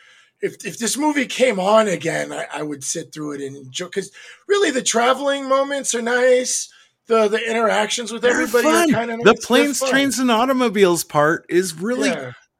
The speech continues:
Speaker 2: really kinda cool.
Speaker 1: I, I really wanted John Candy in this movie. That's, I, I just wanted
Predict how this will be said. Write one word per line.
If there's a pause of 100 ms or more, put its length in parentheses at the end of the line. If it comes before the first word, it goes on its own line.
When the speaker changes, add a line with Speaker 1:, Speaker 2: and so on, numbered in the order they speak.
(260)
Speaker 2:
really
kinda
cool. (340)
Speaker 1:
I, (100)
I
really
wanted
John
Candy
in
this
movie.
That's,
I,
I
just
wanted